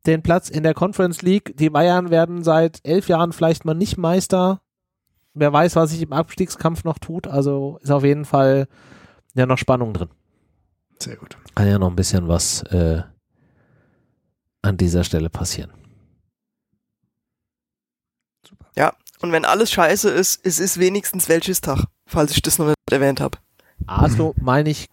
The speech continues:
Speaker 1: kurz <laughs> erwähnt und dass du da mit dem Fahrrad hin wolltest und dass du schon mit dem Frühshoppen anfangen wolltest.
Speaker 3: So wie sich's gehört.
Speaker 1: Ja, so wie sich das gehört. Ja, gut. Und so wie sich das gehört, ähm, bevor die, äh, Alex hier,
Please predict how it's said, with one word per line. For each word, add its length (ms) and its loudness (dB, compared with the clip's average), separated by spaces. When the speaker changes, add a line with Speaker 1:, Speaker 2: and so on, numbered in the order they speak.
Speaker 1:
kurz 280 2
<laughs> 20 -6
erwähnt 340 0
und 140 -6
dass 140 0
du 60 -6
da 120 2
mit 160 0
dem 60 -8
Fahrrad 300 2
hin 220 0
wolltest 400 0
und 140 -6
dass 160 0
du 180 0
schon 460 -2
mit 100 -4
dem 100 0
Frühshoppen 540 -2
anfangen 400 -6
wolltest. 320 -8
Speaker 3:
So 240 0
wie 80 2
sich's 260 -2
gehört. 400 0
Speaker 1:
Ja, 180 -2
so 220 -4
wie 60 2
sich 180 -6
das 200 -10
gehört. 240 -14
Ja, 160 2
gut. 320 0
Und 160 0
so 220 2
wie 80 2
sich 180 -2
das 200 -2
gehört, 500 0
ähm, 400 0
bevor 300 0
die, 180 2
äh, 280 2
Alex 600 -2
hier, 560 2